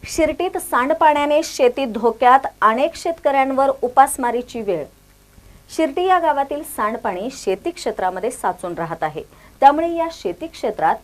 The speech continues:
पीक घेणे मुश्किल बनलंय. अति पाण्यामुळे या जमिनी क्षारपड बनू लागल्या आहेत,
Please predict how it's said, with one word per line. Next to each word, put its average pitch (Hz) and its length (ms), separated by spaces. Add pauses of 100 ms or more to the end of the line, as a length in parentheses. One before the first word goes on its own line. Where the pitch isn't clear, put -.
(100)
पीक 254 200
घेणे 202 260
मुश्किल 208 400
बनलंय. 160 360 (540)
अति 339 240
पाण्यामुळे 302 600
या 294 120
जमिनी 269 380
क्षारपड 226 500
बनू 160 240
लागल्या 156 300
आहेत, 160 220